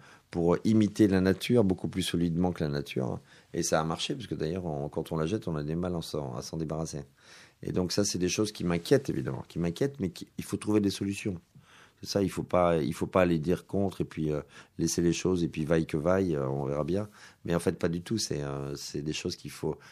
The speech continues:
qu'il faut prendre à bras le corps. Et ça, ça m'in-, ça m'intéresse beaucoup. Ça m'intéresse beaucoup de trouver des solutions. Et c'est, c'est comme ça que j'ai fait la forêt à un moment donné. Parce que quand j'ai vu cette, cette, euh,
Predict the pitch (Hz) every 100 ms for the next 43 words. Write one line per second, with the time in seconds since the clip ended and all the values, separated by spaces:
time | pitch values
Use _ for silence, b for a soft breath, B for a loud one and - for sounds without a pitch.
0 | B - - - - 92 80 76 85 -
1 | 90 80 73 - b - - 78 - -
2 | 67 - 80 76 69 71 73 85 - 85
3 | - B B B - - 90 87 95 90
4 | - 98 92 113 107 - 92 95 98 85
5 | - 82 82 98 92 B B 87 87 -
6 | - - - 87 98 92 - 123 92 80
7 | - 80 71 71 - 76 71 73 71 69
8 | 65 67 B B - 87 92 98 95 92
9 | 92 82 - 82 - 82 - 78 69